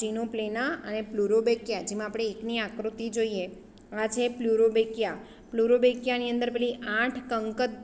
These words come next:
તકતીઓ આવેલી હોય છે, તમે જોઈ શકો છો અહીંયા. આ તકતીઓ આવેલી છે, બરાબર? આ તકતીઓના આધારે, અ, એમને કંકતધરા એવું નામ આપવામાં આવેલું છે.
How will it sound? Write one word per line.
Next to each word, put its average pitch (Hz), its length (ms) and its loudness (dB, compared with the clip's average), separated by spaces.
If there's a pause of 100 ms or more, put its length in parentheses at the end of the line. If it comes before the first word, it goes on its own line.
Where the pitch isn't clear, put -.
(120)
તકતીઓ 254 520 0
આવેલી 233 360 2
હોય 226 160 0
છે, 226 120 -4
તમે 220 260 -4
જોઈ 220 200 2
શકો 226 320 -4
છો 214 120 -6
અહીંયા. 190 280 -6 (440)
આ 214 160 0 (100)
તકતીઓ 254 520 0
આવેલી 214 420 2
છે, 202 140 0
બરાબર? 220 460 -2
આ 208 240 -6
તકતીઓના 240 840 -2
આધારે, 220 460 2
અ, - 640 -14 (520)
એમને 220 260 -2
કંકતધરા 226 920 0
એવું 220 380 2 (220)
નામ 214 220 -2
આપવામાં 190 480 -4
આવેલું 185 340 -2
છે. 165 200 -4